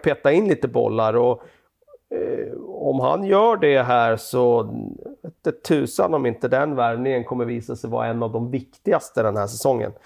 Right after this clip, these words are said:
Givetvis, om han gör massa mål och de klarar sig kvar så är det ju, det är ju en självklarhet. Men jag tror inte alls att det,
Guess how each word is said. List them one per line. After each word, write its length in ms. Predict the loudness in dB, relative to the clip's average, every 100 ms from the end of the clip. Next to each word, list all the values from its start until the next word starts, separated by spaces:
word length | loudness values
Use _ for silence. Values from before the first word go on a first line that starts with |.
| -20 _
Givetvis, 680 | -4 0 0 0 0 -2 -6
om 180 | -6 -2
han 400 | -2 -2 -4 -6 -4
gör 180 | -2
massa 220 | -2 -4 0
mål 220 | 0 2
och 40 |
de 100 | -2
klarar 200 | -2 -4
sig 140 | -2 -4
kvar 220 | -2 -2
så 120 | -2
är 60 | -4
det 60 |
ju, 180 | -2 -4
det 160 | -6 -6
är 40 |
ju 60 | -4
en 60 | -2
självklarhet. 600 | -2 -2 -2 -2 -2 -2
Men 180 | -4 -4 -6 -20 -8
jag 140 | -4 0
tror 220 | 4 4
inte 220 | 4 2
alls 280 | 0 0 -4
att 160 | -6 0
det, 440 | 2 4 2 -2